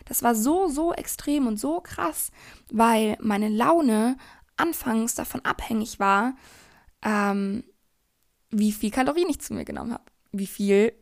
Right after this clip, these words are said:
ich wiege, also welche Zahl auf der Waage steht. Ich hab angefangen, mich teilweise, das klingt wirklich verrückt, aber vielleicht, weiß ich nicht,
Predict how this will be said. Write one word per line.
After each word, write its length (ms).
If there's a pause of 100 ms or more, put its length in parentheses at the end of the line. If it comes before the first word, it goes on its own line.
(100)
ich 160
wiege, 380
also 160
welche 240
Zahl 220
auf 100
der 100
Waage 220
steht. 280 (200)
Ich 100
hab 180 (480)
angefangen, 600
mich 400
teilweise, 720
das 200
klingt 320
wirklich 420
verrückt, 420
aber 180
vielleicht, 500 (440)
weiß 240
ich 120
nicht, 280